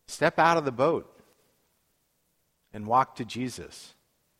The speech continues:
Paul in Romans quotes Isaiah as an example of the call of all Christians to proclaim the good news.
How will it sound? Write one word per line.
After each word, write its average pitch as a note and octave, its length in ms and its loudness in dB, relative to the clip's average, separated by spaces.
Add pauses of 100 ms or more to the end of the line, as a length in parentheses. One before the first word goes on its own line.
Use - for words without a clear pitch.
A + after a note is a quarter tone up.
(2250)
Paul F#3 340 8
in C#3+ 140 2
Romans C3 680 2 (640)
quotes - 600 0 (680)
Isaiah A2+ 800 0 (120)
as A#2 180 -8
an B2+ 100 -4
example B2+ 840 0 (680)
of A#2 420 0 (260)
the A#2+ 100 -8
call D3+ 320 6
of B2 140 2
all D#3+ 180 6
Christians A2+ 720 -6
to - 120 -12
proclaim D3+ 640 -4
the C3+ 80 -6
good A#2 300 -2
news. G#2 560 -6